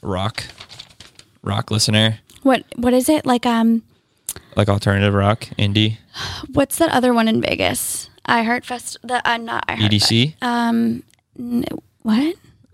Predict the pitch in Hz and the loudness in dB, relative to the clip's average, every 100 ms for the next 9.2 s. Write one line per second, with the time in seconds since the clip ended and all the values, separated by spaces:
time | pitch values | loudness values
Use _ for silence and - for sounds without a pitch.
0 | _ _ - 233 262 294 330 339 - _ | _ _ 2 2 2 0 0 -2 -4 _
1 | 104 107 101 117 147 180 - 247 247 247 | 0 2 4 4 2 2 2 4 4 2
2 | 247 - 233 226 - 233 - - 226 269 | 0 0 -2 -2 -4 -6 -2 0 0 0
3 | 277 107 107 107 104 101 98 - 110 113 | -4 -2 -4 0 -2 -2 -4 -2 2 4
4 | 113 107 107 107 104 - - - 107 113 | 4 2 2 0 -2 -6 -8 0 0 0
5 | - _ - - - - - 294 349 370 | -6 _ -18 -18 -20 -20 -2 2 2 2
6 | - 107 - _ - - - - - 294 | 0 -2 -4 _ -16 -14 -10 -8 0 2
7 | 262 226 214 156 123 - 294 339 330 359 | 4 0 2 2 2 2 2 2 4 2
8 | 359 - 277 277 277 269 240 226 - 226 | 2 2 0 2 2 4 2 0 0 2
9 | 226 - | 2 -2